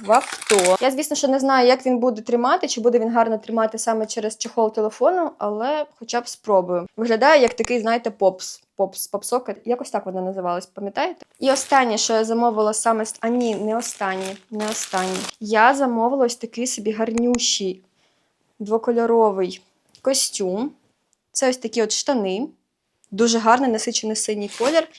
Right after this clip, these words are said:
І така майка. Дивіться, бачите, як гарно стирчать ниточки. Мені це не дуже подобається.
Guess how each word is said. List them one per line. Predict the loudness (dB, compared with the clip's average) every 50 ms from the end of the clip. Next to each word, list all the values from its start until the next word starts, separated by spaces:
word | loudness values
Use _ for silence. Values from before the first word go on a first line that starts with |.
| _ -6
І | -6 -4
така | -2 -4 -4 -2 2 2 2 4 2
майка. | 0 0 0 0 0 0 -2 -4 -6 -8 -6
Дивіться, | -6 -6 -6 -4 -4 -4 -6 -6 -6 -8 -12 _
бачите, | -6 -6 -6 -6 -6 -6 -8 -8 -6 -6
як | -4 -4
гарно | -2 -2 -2 -6
стирчать | -8 -8 -12 -12 -8 -8 -8 -8 -8
ниточки. | -8 -8 -8 -8 -10 -10 -14 -16 -10 _
Мені | -2 0 0 0
це | 0 -2 -2
не | -2 -2 -2
дуже | -2 -2 0 0 -2 -4
подобається. | -4 -4 0 2 2 2 2 0 -2 -4 -4 -6 -6 -8